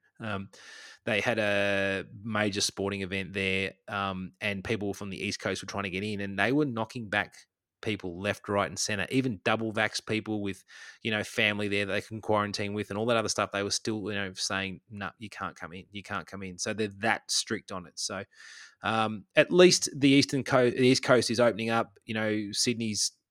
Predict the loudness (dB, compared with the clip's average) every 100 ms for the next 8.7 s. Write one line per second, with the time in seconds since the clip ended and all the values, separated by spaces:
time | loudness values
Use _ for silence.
0 | _ _ _ 2 2 0 2 2 0 -8
1 | -6 -2 -2 -4 -8 -12 _ _ -8 _
2 | _ _ _ -10 -4 0 2 2 0 -2
3 | -2 -4 -2 -4 -4 -8 -10 -20 -20 -20
4 | -2 0 0 0 -6 -8 -4 -2 -2 -2
5 | 2 2 4 2 0 -2 -4 -4 -4 -4
6 | -4 -4 -4 0 0 0 -2 -4 -6 -6
7 | -6 -2 -4 -4 -6 -6 -6 -6 -6 -6
8 | -6 -6 -2 0 0 -2 -6